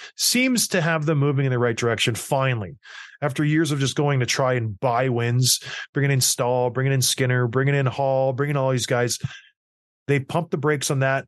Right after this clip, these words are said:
kind of rebuild, and they're doing it the right way. They have good young talent. Dahlin's starting to,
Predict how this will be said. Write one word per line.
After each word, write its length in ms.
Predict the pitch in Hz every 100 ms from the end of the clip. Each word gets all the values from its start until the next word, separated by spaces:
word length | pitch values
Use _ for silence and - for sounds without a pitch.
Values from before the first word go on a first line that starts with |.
| _
kind 220 | 143 139
of 100 | 131
rebuild, 600 | 131 127 135 123 120 127
and 100 | 123
they're 80 | 123
doing 220 | 113 135
it 100 | 135
the 80 | 123
right 180 | 113 98
way. 200 | 95 - _ 123
They 60 |
have 180 | 110 104
good 180 | 151 160
young 180 | 160 147
talent. 480 | 135 131 131 131 - - _
Dahlin's 420 | 135 143 151 147
starting 240 | 156 147
to, 140 | 139